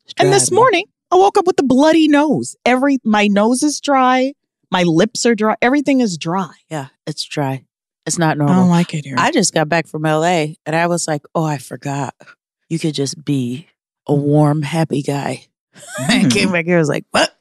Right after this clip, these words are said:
Speaker 1: <laughs>
Speaker 2: It's a lot of snow.
Speaker 1: It's a lot of snow. Oh.
Speaker 2: Yeah, so I don't know about this.
Speaker 1: No, no, you like
Speaker 2: I don't
Speaker 1: it.
Speaker 2: know about this, everyone.
Speaker 1: Um,
Speaker 2: <laughs>
Speaker 1: a lot of bad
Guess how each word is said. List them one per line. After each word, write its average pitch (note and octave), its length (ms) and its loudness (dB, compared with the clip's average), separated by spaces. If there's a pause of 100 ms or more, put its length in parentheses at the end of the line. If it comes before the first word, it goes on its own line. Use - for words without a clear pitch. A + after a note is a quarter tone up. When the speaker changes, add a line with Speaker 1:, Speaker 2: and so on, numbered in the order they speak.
(400)
Speaker 1:
<laughs> - 480 -14
Speaker 2:
It's - 120 -4
a C3 40 2
lot C3+ 240 2
of B3 60 2
snow. F3+ 300 2 (500)
Speaker 1:
It's - 160 -10
a B3 40 -2
lot C4 200 0
of A#3 80 -2
snow. F#3+ 580 0 (920)
Oh. - 140 4
Speaker 2:
Yeah, C3 100 4
so D3 160 0
I C#3+ 80 6
don't D#3 160 2
know C3+ 140 4
about G2+ 240 0
this. - 320 -4 (500)
Speaker 1:
No, A3+ 360 4
no, G3 260 2
you F#3+ 260 2
like F#3 320 0
Speaker 2:
I A4+ 120 4
don't - 180 2
Speaker 1:
it. E4 80 -2
Speaker 2:
know G3 100 4
about E3+ 240 0
this, D3+ 240 -4 (340)
everyone. D3 380 -2 (560)
Speaker 1:
Um, F3+ 320 2 (540)
Speaker 2:
<laughs> - 880 -12
Speaker 1:
a G3 100 2
lot G3 280 2
of G#3+ 180 -10
bad D#3+ 280 -2